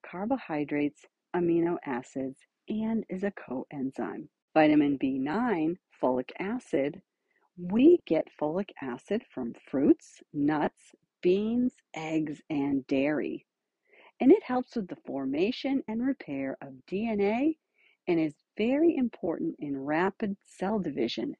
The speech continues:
and this is necessary for growth. It helps form red blood cells. Vitamin B twelve, cyanocobalamin. We get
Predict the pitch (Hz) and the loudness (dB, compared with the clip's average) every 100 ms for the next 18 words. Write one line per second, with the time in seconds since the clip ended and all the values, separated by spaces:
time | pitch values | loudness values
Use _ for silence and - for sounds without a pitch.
0 | 196 240 302 - 330 185 165 202 247 - | -2 2 4 4 4 2 0 0 -4 -4
1 | 135 120 147 - 190 170 202 233 - _ | -2 -2 -2 -4 -6 -2 -2 -2 -6 _
2 | _ _ _ _ _ - 254 - 262 320 | _ _ _ _ _ -2 -2 -2 -4 -4
3 | - - 147 147 147 143 143 147 - 151 | -8 -8 -4 -2 -2 -2 -4 -4 -4 -4
4 | 156 - 113 - - _ _ _ 170 156 | -4 -6 -8 -8 -14 _ _ _ 4 4
5 | 151 143 151 143 - - 233 269 175 147 | 4 2 2 0 -2 -6 -2 0 2 2
6 | 156 185 _ _ _ _ - 165 185 202 | 0 -4 _ _ _ _ -2 2 4 4
7 | 185 180 - - 196 160 151 160 277 220 | 4 2 0 -2 -2 -2 -2 0 0 0
8 | 131 139 240 311 - _ _ _ 160 151 | 0 2 2 2 -2 _ _ _ -10 0
9 | 185 311 - 151 135 - | 6 6 4 -2 -2 -4